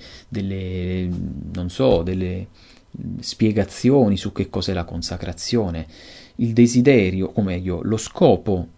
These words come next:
di questi incontri è proprio quello di dare gli strumenti necessari per fare un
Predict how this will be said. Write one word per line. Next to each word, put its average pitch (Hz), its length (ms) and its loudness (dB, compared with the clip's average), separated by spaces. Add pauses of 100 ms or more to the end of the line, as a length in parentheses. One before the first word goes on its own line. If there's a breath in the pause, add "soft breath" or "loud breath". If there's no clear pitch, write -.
di 101 720 -6
questi - 380 -10
incontri 107 840 2 (840)
è 123 120 -2
proprio 120 400 4
quello 95 420 0
di 113 160 2
dare 92 320 -2
gli 113 120 -2
strumenti 117 640 -2
necessari 95 800 -6 (560 loud breath)
per 120 140 2
fare 104 520 -2 (500 soft breath)
un 101 480 -2